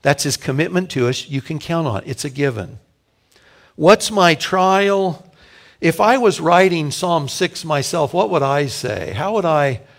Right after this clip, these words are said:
describe my suffering or what God's training to me feels like in a challenging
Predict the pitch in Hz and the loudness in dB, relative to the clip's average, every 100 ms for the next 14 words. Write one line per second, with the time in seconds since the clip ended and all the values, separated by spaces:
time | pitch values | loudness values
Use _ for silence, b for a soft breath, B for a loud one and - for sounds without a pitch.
0 | b b b b 143 135 - 156 143 131 | b b b b -6 -4 0 4 4 2
1 | 139 139 - 151 127 - 120 113 117 120 | 0 0 -2 0 0 -2 -8 -6 -6 -2
2 | 131 147 139 135 113 - - 143 135 120 | -2 -2 -2 -2 -4 -8 -6 -4 -4 -6
3 | 123 127 123 143 135 113 131 135 - 160 | -6 -6 -8 -2 -2 2 2 2 -2 -4
4 | 135 - - 175 170 170 147 120 104 107 | -2 -4 -6 -2 0 2 0 -4 -6 -6
5 | 104 95 | -8 -10